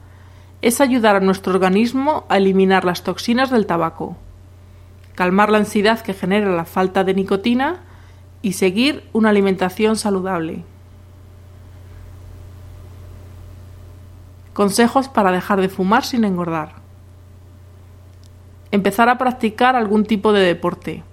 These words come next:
A menudo, detrás del acto de fumar, está la necesidad inconsciente de respirar más profundamente. Comer cinco veces al día. Aumentar el consumo de frutas y verduras.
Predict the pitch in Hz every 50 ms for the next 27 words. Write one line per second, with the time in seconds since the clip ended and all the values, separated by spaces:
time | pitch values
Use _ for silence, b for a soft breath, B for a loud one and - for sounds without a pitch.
0 | - - - - - - - - - - - - - - - - - - - 190
1 | 190 185 190 190 202 226 220 262 277 302 269 226 - - 208 214 196 208 202 202
2 | 208 214 214 - 214 180 185 175 - - 180 185 202 220 233 - - - - 202
3 | 190 - - 220 208 196 190 185 185 185 - 185 - - 190 202 214 214 214 220
4 | 190 - - 180 175 175 - 226 226 254 262 262 302 294 269 247 208 196 190 -
5 | - - 190 196 190 185 185 190 208 240 226 - - 240 - - 214 196 190 185
6 | 180 175 170 165 - 165 165 170 - - - - - - - - - - - -
7 | - - - - - - - - - - - - - - - - - - - -
8 | - - - - - - - - - - - - - - - - 202 190 214 240
9 | 254 247 - - 277 285 262 285 254 247 254 247 269 240 - 220 196 185 180 180
10 | 175 160 147 165 - - - - - - - - - - - - - - - -
11 | - - - - - - - - - - - - - 190 196 190 190 190 190 185
12 | 208 208 208 208 202 202 208 208 190 - - 262 262 240 214 196 175 175 170 -
13 | - 220 220 214 240 247 240 - 226 202 190 180 175 175 180 175 165 160 175 165
14 | - - -